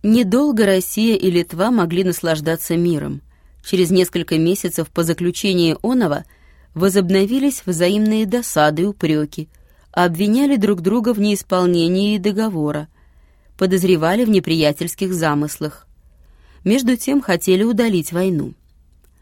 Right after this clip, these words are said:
Сигизмунд жаловался, что мы освободили не всех пленников, и что наместники московские не дают управы его подданным,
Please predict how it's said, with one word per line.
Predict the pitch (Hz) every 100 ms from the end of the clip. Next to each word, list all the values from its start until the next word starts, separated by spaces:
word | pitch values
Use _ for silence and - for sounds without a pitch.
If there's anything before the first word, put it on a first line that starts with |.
| _ -
Сигизмунд | - 190 185 170 196 226
жаловался, | 180 202 233 160 147 -
что | 147 -
мы | 156 160
освободили | 170 175 165 156 143 156 180 - -
не | - 202
всех | 208 - - -
пленников, | 208 233 160 139 143 - _ _ _ _ -
и | 202
что | - 190
наместники | 190 180 151 - 165 165
московские | 185 185 - - 151 - - 175
не | 175
дают | 175 170 170 185
управы | - 190 165 156 156
его | 180 180 196
подданным, | - 214 143 135 90